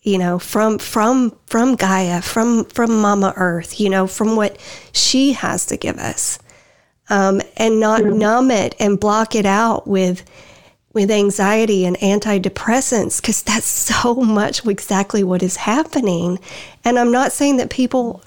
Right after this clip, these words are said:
Speaker 1: that it's wrong to take those, you know, that's your, your call and between you and your doctor and whatever works for you.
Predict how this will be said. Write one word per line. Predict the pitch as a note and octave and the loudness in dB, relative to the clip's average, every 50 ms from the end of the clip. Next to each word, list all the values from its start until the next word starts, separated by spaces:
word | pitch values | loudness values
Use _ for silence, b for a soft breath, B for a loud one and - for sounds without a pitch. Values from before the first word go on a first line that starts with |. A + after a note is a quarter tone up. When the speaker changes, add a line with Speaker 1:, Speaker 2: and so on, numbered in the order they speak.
| - | -4
Speaker 1:
that | - A3 G#3+ | 0 0 0
it's | G3+ F#3+ - - | 0 0 0 0
wrong | A#3 A3+ A#3 A#3+ A#3+ | 0 2 2 2 2
to | A#3 B3 | 2 0
take | A3+ - - A#3 A#3 A#3 | -2 0 -2 -2 -2 0
those, | - B3 B3 A#3+ A#3+ A#3 A#3 - - _ _ _ - | 0 0 0 0 0 -2 -4 -10 -18 _ _ _ -4
you | - C4 C4+ | 0 0 2
know, | B3+ B3 A#3+ A#3 A#3 | 2 2 2 2 0
that's | A3+ - B3 B3+ C#4 C#4+ - - - | 0 0 0 0 0 0 -4 -4 -2
your, | C#4 C4 C4+ C#4+ C#4+ C4 - _ _ _ _ _ - | 0 2 2 2 0 -2 -6 _ _ _ _ _ -2
your | A#3+ A3 B3 B3+ C4 | 0 2 2 2 0
call | B3+ - - B3 B3+ B3+ B3 B3+ B3 A#3+ | 0 -2 -2 0 2 2 2 2 2 0
and | A3+ A3 G#3+ | 0 0 0
between | - G#3+ - - - G#3+ G#3+ | -2 -2 -2 0 0 0 2
you | G#3+ A3+ A#3 A#3 | 2 2 2 2
and | B3 A#3+ A3+ | 0 0 0
your | A3 G#3+ | 0 0
doctor | G3 G3+ G3 G3 G#3 G3+ - B3 A#3+ B3 B3 C4+ C4+ B B B B B B B B B B B B | 0 2 0 0 -2 -2 -2 0 0 2 0 -2 -4 B B B B B B B B B B B B
and | A3+ A3+ A3+ | 0 2 2
whatever | A#3 A#3+ A#3+ C4 C4 B3 A#3 A3 | 2 2 2 2 2 2 2 2
works | G3+ G#3+ G#3+ - - - - | 2 2 0 0 -2 -4 -6
for | - - A3 | -4 -2 0
you. | G3+ G#3 G#3 A#3 C4+ C#4+ C4+ G#3 - G3+ - - | 2 2 2 2 2 2 2 0 0 -2 -4 -6